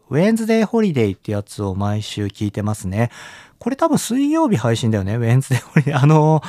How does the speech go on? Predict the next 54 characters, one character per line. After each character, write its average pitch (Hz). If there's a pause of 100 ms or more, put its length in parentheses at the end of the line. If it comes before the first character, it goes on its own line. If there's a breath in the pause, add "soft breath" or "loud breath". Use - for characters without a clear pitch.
(300 loud breath)
Spotify 262
で 117
さ、 113
登 160
録 165
し -
て 170
る 160
か 131
ら 104
さ、 101
上 98
が 135
っ 170
て 240
き -
た 208
な 165
と -
思 117
っ -
た -
ら 101
聞 110
い 107
て 113
る 123
ん 113
だ 101
け 78
ど、 123 (800 soft breath)
結 330
構 170
ず 156
っ -
と 170
聞 170
い 170
て 170
た 147
ん 104
で 95
す -
け 92
ど 87
ね、 95
最 202
近 226
ね、 208
ゲ 143
ス -
ト 127
で 101
さ、 98